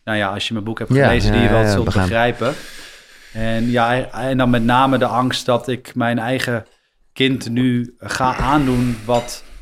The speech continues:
Speaker 1: mijzelf vroeger ook is overkomen. Dus ja, dat is, eh, ik heb, ik heb eigenlijk tot twee weken echt in een s-, in een enorme weerstand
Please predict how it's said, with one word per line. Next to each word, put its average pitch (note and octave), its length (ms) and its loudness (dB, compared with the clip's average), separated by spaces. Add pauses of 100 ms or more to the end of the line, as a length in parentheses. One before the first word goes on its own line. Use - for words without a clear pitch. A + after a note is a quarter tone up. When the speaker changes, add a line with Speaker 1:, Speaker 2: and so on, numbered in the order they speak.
Speaker 1:
mijzelf A#2+ 380 0
vroeger B2+ 280 -4
ook B2+ 180 -2
is A2+ 140 -4
overkomen. F2+ 680 -8 (460)
Dus G2+ 200 -6
ja, A#2 220 2
dat - 200 -2
is, A2+ 220 -4
eh, A#2 160 0
ik A2+ 120 -4
heb, B2 120 2 (420)
ik - 260 -20
heb B2+ 120 0
eigenlijk C#3+ 340 0
tot F3 80 -12
twee D3+ 220 2
weken C#3+ 340 2
echt D#3+ 300 -2
in C3+ 120 0
een B2 140 0
s-, - 200 -6
in B2+ 140 -4
een B2 160 -2
enorme D#3 600 0
weerstand B2+ 880 0